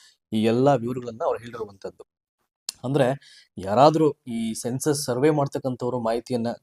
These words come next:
ಕೇಳ್ಬೇಕಾದಾಗ ಅವ್ರ ಹತ್ರ ಮಾಹಿತಿಯನ್ನ ಕೊಡ್ತಕ್ಕ-, ಕೊಡ್ತಕ್ಕಂಥ ಜನರ ಹತ್ರ ಅಥವಾ ಈ ಕುಟುಂಬಗಳ ಹತ್ರ, so, ಯಾವ್ದು ಅವೈಲೇಬಲ್ ಇದೆ, availability of the information, so, ಅದನ್ನಷ್ಟೇ ಕೇಳಿ ಅವರು ಅಪ್ಡೇಟ್ ಮಾಡ್ಕೋಬೇಕಲ್ಲಿ. ಕೆಲವೊಂದನ್ನ ಇಲ್ಲ, ಇಂಥದ್ದು ಬೇಕೇ ಬೇಕು, ಕೊಡ್ಲೇಬೇಕು ಅಂತಕ್ಕಂಥ ಒಂದು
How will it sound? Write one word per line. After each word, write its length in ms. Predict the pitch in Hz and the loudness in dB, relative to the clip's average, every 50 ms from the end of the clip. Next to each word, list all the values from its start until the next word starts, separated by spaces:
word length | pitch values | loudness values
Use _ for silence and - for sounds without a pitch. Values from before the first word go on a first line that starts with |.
| _ _ _ | _ _ _
ಕೇಳ್ಬೇಕಾದಾಗ 760 | - 131 143 160 147 151 147 147 135 117 104 95 95 - - 117 135 117 - - - | -2 2 2 4 4 4 2 2 0 -4 -4 -4 -8 -10 -10 -10 -10 -10 -12 -16 -16
ಅವ್ರ 260 | - - 143 175 180 | -8 -2 2 2 2
ಹತ್ರ 220 | 185 - - 156 120 104 98 - _ _ _ _ _ _ _ _ _ _ _ _ - | 2 2 0 -4 -4 -4 -6 -8 _ _ _ _ _ _ _ _ _ _ _ _ -6
ಮಾಹಿತಿಯನ್ನ 580 | 107 104 113 123 143 156 151 143 170 165 160 | 0 2 4 4 4 2 2 0 0 -2 -2
ಕೊಡ್ತಕ್ಕ-, 920 | 151 143 135 - 151 147 139 - 139 135 135 131 131 131 131 127 127 127 127 | -2 -4 -4 -2 -2 -2 -2 -2 -2 0 0 0 0 0 -2 -2 -4 -4 -6
ಕೊಡ್ತಕ್ಕಂಥ 480 | - - 123 117 - 135 123 127 123 123 | -6 -6 -6 -4 -4 -6 -6 -6 -6 -6
ಜನರ 320 | 113 117 120 123 120 123 | -4 -4 -4 -4 -2 -4
ಹತ್ರ 200 | 120 - - 117 | -4 -4 -2 -2
ಅಥವಾ 500 | 117 113 110 120 117 117 113 113 113 - _ _ - | -2 -2 -2 -2 -4 -4 -4 -4 -8 -12 _ _ -8
ಈ 120 | 110 110 107 | -6 -6 -4
ಕುಟುಂಬಗಳ 400 | - 117 117 143 135 135 127 120 | -2 -2 0 0 2 2 0 0
ಹತ್ರ, 180 | 107 - - - - 170 - _ _ _ _ _ _ _ - | -2 -4 -8 -8 -8 -8 -10 _ _ _ _ _ _ _ -6
so, 160 | - 117 107 | -4 -2 2
ಯಾವ್ದು 340 | 104 107 123 151 160 170 160 | 4 6 6 6 6 4 2
ಅವೈಲೇಬಲ್ 540 | - 110 107 120 151 165 170 160 143 131 | 0 -2 0 2 4 4 4 2 -2 -6
ಇದೆ, 220 | 117 101 104 98 95 101 | -12 -14 -18 -18 -8 -2
availability 440 | 113 139 151 156 147 156 156 147 147 | 2 4 4 4 4 2 2 2 0
of 140 | 123 117 120 | 0 0 -2
the 120 | 120 110 | -6 -10
information, 560 | 113 110 - - 120 117 117 110 - 113 104 - | -12 -10 -8 -8 -6 -6 -6 -8 -8 -10 -12 -8
so, 60 | 104 | -6
ಅದನ್ನಷ್ಟೇ 380 | 101 131 147 139 131 - 151 | -4 -4 -4 -4 -4 -4 -6
ಕೇಳಿ 240 | 131 123 117 117 120 | -6 -4 -4 -2 -2
ಅವರು 240 | 117 113 120 190 208 | -2 -2 -2 -2 -4
ಅಪ್ಡೇಟ್ 280 | 139 113 120 113 - 117 | -4 -2 -4 -6 -4 -6
ಮಾಡ್ಕೋಬೇಕಲ್ಲಿ. 540 | 107 - - 95 92 92 - 180 180 123 - _ _ _ - - - - - - _ _ | -10 -8 -10 -12 -14 -12 -12 -12 -14 -14 -16 _ _ _ -20 -20 -20 -20 -20 -20 _ _
ಕೆಲವೊಂದನ್ನ 380 | - 131 135 147 151 151 151 156 | 0 2 4 4 4 4 4 2
ಇಲ್ಲ, 140 | 143 139 143 | 2 2 2
ಇಂಥದ್ದು 320 | 131 127 - 143 123 110 | 0 0 0 -2 -2 0
ಬೇಕೇ 260 | - 127 139 - 156 | -2 -2 0 2 2
ಬೇಕು, 320 | 139 127 131 127 - 135 120 | 2 2 0 0 0 -2 -2
ಕೊಡ್ಲೇಬೇಕು 560 | - 117 113 117 139 135 127 131 123 - 127 | -2 -2 0 0 0 2 2 0 -2 -2 -4
ಅಂತಕ್ಕಂಥ 400 | 117 117 123 - 117 113 113 - | -4 -4 -4 -4 -6 -4 -2 -2
ಒಂದು 520 | 165 131 120 117 110 113 107 104 101 95 | -2 -2 -2 -4 -4 -4 -4 -4 -6 -10